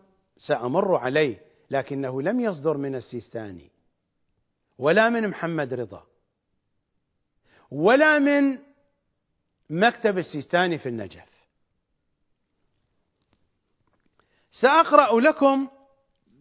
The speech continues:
من الفهرست، من فهرست الكتاب، بعض العناوين من الأمور التي اهتموا بها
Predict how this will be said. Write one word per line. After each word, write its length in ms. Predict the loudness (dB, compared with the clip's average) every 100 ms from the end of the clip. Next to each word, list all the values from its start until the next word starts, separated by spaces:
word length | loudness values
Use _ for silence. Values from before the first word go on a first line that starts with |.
| _ _ _ _ _ _ -14 -2
من 180 | 2
الفهرست، 880 | 2 2 2 4 6 4 0 -12 -18 -20 _ _ _ _ _ _ _ -8
من 140 | -6
فهرست 420 | 2 4 2 0
الكتاب، 600 | -4 -4 2 4 4 2 -8 -20 _ _ _ _ _
بعض 300 | 2 4 6
العناوين 760 | 2 4 4 6 4 2 -2 -8 _ _ _ _ _ _ _ _ _ _ -4
من 160 | 2
الأمور 500 | 2 2 2 6 6
التي 380 | 4 2 2 -2
اهتموا 480 | 4 4 4 4 4
بها 520 | 4 4 6 4 2